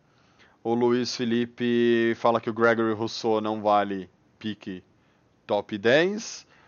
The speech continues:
e o Garrett fala que ele deveria ter ido embora só pela declaração infeliz da semana passada, né? Que é a famosa declaração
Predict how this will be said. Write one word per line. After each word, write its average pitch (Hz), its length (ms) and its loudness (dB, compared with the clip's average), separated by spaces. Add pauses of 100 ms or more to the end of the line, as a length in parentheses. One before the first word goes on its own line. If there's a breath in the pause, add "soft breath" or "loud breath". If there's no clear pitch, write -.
(280 soft breath)
e 127 100 -2
o 139 80 0
Garrett 131 420 4
fala 123 340 2
que - 120 -6
ele 110 800 0 (280)
deveria 113 380 0
ter 123 100 -4
ido 120 100 -4
embora 117 420 2
só 127 220 0
pela 131 180 -2
declaração 120 500 -4
infeliz 113 380 -4
da 110 80 -8
semana 113 340 -4
passada, 87 540 -4
né? 85 100 -14 (460 soft breath)
Que 110 80 0
é - 20 4
a 104 60 4
famosa 113 460 0
declaração 107 1120 0